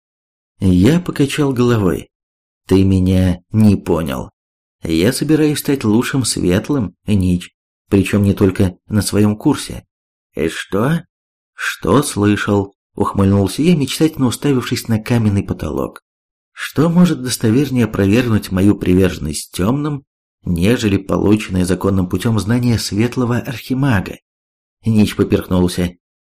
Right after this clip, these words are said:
«Гераш, а да ты...» «Гений, я знаю»,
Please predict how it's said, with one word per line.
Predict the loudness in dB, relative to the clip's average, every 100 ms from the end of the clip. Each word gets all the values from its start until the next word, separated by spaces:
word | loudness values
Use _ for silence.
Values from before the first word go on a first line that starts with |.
| _
«Гераш, | -4 -2 2 2 0 -4 -6 _ -4
а | 0
да | 2 0
ты...» | 0 -2 -4 _ _ _ _ -6
«Гений, | -4 0 2 2 2 -2 -8 -12 -10
я | -6 -4
знаю», | -4 -4 -4 -4